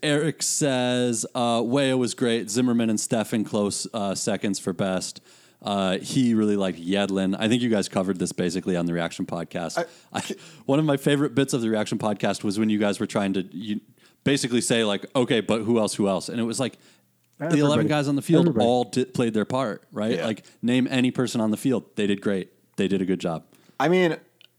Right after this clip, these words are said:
Speaker 2: that is true. I, I would say Pepe, Pepe was, like, one guy who I didn't think looked great, but whatever.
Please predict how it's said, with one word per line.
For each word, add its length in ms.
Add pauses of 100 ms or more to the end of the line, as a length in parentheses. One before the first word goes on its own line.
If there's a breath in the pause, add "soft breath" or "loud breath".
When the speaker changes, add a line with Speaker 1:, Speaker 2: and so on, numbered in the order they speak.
Speaker 2:
that 260
is 220
true. 380
I, 220
I 120
would 100
say 140
Pepe, 720
Pepe 420
was, 180
like, 220
one 180
guy 160
who 80
I 80
didn't 180
think 160
looked 160
great, 220
but 80
whatever. 320